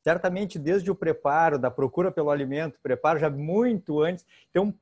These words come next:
certamente isso tem impacto nos processos digestivos e metabólicos. Com certeza, essa parte histórica, ela tá bem,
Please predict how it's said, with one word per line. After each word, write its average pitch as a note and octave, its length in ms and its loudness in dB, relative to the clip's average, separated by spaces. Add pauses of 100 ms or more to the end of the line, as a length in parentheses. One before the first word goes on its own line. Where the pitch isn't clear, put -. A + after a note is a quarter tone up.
(120)
certamente G#3+ 840 0
isso G#3 180 -8
tem G#3 300 0
impacto F3 640 -8
nos C#3+ 140 -8
processos C#3 540 -4
digestivos C3 720 -4
e C3 40 -2
metabólicos. B2 680 -2
Com D3 160 -6
certeza, E3 560 -4 (300)
essa C3 200 0
parte D#3 320 -2
histórica, D#3 640 0
ela D#3 160 -2
tá D3 120 -2
bem, C#3+ 480 -4